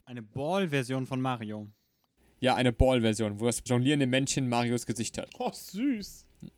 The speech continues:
Speaker 1: Okay, cool.
Speaker 2: Und es wird noch eine Digitaluhr geben. Mit
Speaker 3: Ey, das Ding kann alles. <laughs>
Speaker 2: mit, äh, mit unterschiedlichen Funktionen und, äh,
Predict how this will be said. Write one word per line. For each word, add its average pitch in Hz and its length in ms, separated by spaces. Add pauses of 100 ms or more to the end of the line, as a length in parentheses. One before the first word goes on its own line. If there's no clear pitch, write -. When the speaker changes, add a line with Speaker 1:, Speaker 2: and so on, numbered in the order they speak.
(100)
Speaker 1:
Okay, 131 320 (300)
cool. 131 200 (840)
Speaker 2:
Und 175 280
es - 140
wird 151 120
noch 143 240
eine 131 400
Digitaluhr 117 560
geben. 98 320 (100)
Mit 113 140
Speaker 3:
Ey, 214 120
das 226 200
Ding 247 160
kann 247 240
alles. 226 480 (280)
<laughs> - 300
Speaker 2:
mit, 147 260
äh, 135 460
mit 139 160
unterschiedlichen 143 500
Funktionen 170 540
und, 123 240
äh, 120 320